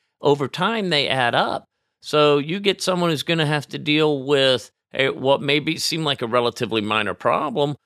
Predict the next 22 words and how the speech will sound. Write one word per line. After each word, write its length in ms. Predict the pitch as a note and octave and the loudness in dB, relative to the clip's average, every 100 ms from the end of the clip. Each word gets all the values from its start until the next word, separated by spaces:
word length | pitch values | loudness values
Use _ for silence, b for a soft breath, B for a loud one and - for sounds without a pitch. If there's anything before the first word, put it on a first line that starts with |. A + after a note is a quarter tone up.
| _ | _
Well, 160 | - C3 | -2 0
when 100 | C3 | 2
they 100 | B2+ | 0
deal 240 | B2 D#3 | 2 0
with 200 | D#3+ D3+ | 0 0
it 100 | C#3+ | -2
for 80 | - | -6
twenty 320 | - - D#3 | -8 -2 -2
years 320 | C#3+ D#3+ G3 - | 0 -2 -2 -2
and 80 | |
it 100 | C#3+ | -6
costs 280 | - C#3+ C3 | -2 -2 -2
them 140 | C#3+ B2 | -4 -4
a 40 | |
hundred 300 | A#2+ C#3+ C3+ | -2 -2 -4
and 100 | - | -4
seventy 360 | - C3+ C3+ A2+ | 0 0 -2 -6
thousand 580 | - B2+ G#3+ F#3+ C#3+ | 0 2 2 0 0
over 200 | B2 A#2 | 0 0
those 240 | A2 G#2+ - | 0 0 -2
twenty 320 | - A2+ G#2+ | -2 0 2
years, 380 | G#2 G#2 A#2 | 2 2 2